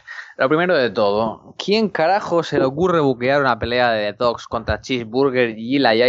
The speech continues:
Jason en un show en el que cada combate es un main event? O sea, no me entra en la cabeza. <laughs> No, no, no, no le encuentro sentido. Yo, yo estaba desesperado.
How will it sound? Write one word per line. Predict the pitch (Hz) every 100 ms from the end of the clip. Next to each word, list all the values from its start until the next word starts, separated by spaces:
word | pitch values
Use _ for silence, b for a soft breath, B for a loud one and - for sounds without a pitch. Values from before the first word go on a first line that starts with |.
| 127
Jason | - 160 165
en | 127
un | 139 160 151
show | 135 - 151 165
en | 131
el | 120
que | 123
cada | 131 135 131
combate | 127 123 135 156
es | 113
un | 104
main | 98
event? | 104 117 101 -
O | -
sea, | 101 104
no | 107 123
me | 135
entra | 131 127
en |
la | 113
cabeza. | 107 113 120 - - B B B B
<laughs> | - - 196
No, | 190 175
no, | 170 180
no, | 170 165 B B B
no | 156 185
le | 180
encuentro | 165 170
sentido. | 156 135 151 151
Yo, | 127 151
yo | 170
estaba | - 185
desesperado. | 113 98 - 98